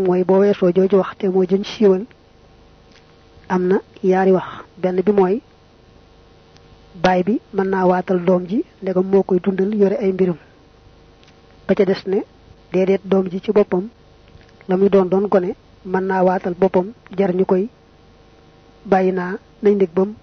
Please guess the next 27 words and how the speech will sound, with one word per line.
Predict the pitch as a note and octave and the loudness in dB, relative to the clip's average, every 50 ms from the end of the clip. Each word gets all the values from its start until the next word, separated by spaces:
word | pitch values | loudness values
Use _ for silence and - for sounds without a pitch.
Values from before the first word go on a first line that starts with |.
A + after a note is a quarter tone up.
| - - - - _ | -20 -20 -20 -10 _
kàllafe. | - G#3 F#3 F#3 F3+ - F3 D3 - - - - - _ _ _ _ - - - - - _ - - - - - - - - - - - - - - - - | -2 -2 0 0 -2 -4 -6 -10 -12 -18 -20 -20 -20 _ _ _ _ -20 -20 -20 -20 -20 _ -20 -20 -20 -20 -20 -20 -20 -20 -20 -20 -20 -20 -20 -20 -16 -8
Waaye | - E3+ F3+ F3+ | -4 -2 -2 0
nag, | F3+ G3 - - _ _ - - _ _ - - - F3+ | 0 -2 -4 -6 _ _ -20 -20 _ _ -20 -6 0 2
jooju | F#3 F3+ E3+ F#3 | 2 2 2 2
wax | F#3 - - | 0 -2 -2
moom, | F3+ F3+ F3+ F#3 A3+ - _ _ _ _ _ _ - | -2 -2 -2 -4 -4 -10 _ _ _ _ _ _ -2
wax | G3 F#3 - - E3 | -2 -2 -2 -2 -2
ju | F3+ G3 A3+ - _ _ _ _ _ - - - | 0 0 0 -2 _ _ _ _ _ -20 -14 -4
doye | F#3 F#3+ F3+ F#3 F#3 | 0 2 2 2 2
di | F3 F#3 | -2 -4
la. | F#3+ G3+ - - - - - - - - - - - - - - _ _ _ - - - _ _ _ _ _ - - - - - - - - - - - - - - - - - | -4 -6 -8 -10 -16 -20 -20 -20 -20 -16 -14 -12 -10 -10 -12 -12 _ _ _ -20 -20 -20 _ _ _ _ _ -20 -20 -20 -20 -20 -20 -20 -20 -20 -20 -20 -20 -20 -20 -20 -20 -6
Baabu | F#3 E3 F3+ F#3+ G3 F#3 F3+ G3 F#3 F3 | -2 0 2 2 2 0 0 -2 0 0
rahni, | F3 G3 G3 - F#3 F3 F3 F#3+ A3 - - - | 0 -2 -2 -2 -4 -4 -4 -4 -6 -8 -12 -10
lii | F#3+ F3+ F#3+ F#3+ | -4 -2 0 0
mooy | F#3+ F#3+ F#3+ | 2 2 0
buntub | F3 F#3+ F#3 F3+ - F#3+ F3+ - - | 0 -2 -4 -2 -4 -6 -6 -6 -4
tayle, | F#3 F3+ F3+ E3+ F#3 G3+ B3+ - _ _ _ - | -4 -2 -2 -2 -2 -4 -6 -8 _ _ _ -4
wa | - F#3+ F#3 | -2 -2 0
ma | F#3+ F3+ | 0 -2
ak | F#3 F3+ F#3+ | -2 -2 -2
la | F#3+ | -2
nga | F#3+ G3 | 0 -2
xam | F#3+ - F#3+ F3+ | -2 -2 -4 -4
ne, | F3 F3 F3+ G#3 - _ _ - | -4 -4 -6 -6 -10 _ _ -6
yataallaqu | F#3+ F#3 - - - F#3+ F#3 F#3+ F#3+ - - G3+ | -6 -4 -4 -4 -2 0 0 0 0 0 -2 -2
dana | F3 F3+ F#3 A3+ - | -2 -2 -2 -2 -2
aju, | G3 F3+ E3+ F#3+ | -2 -2 0 -2